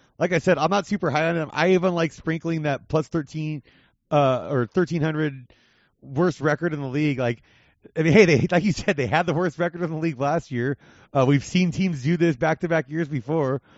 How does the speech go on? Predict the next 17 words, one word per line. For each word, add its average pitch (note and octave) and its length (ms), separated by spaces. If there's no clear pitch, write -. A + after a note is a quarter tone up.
Um, A#2+ 640
this D#3+ 160
could G#3 180
be G3+ 140
a, F#3 100
this G3+ 160
could G3 160
be G3 80
the E3 100
dumpster D#3 380
fire D#3 220
of C#3+ 80
all C#3 100
dumpster C#3 340
fires, F#2+ 300
really. G#2+ 340
Like, A#2 380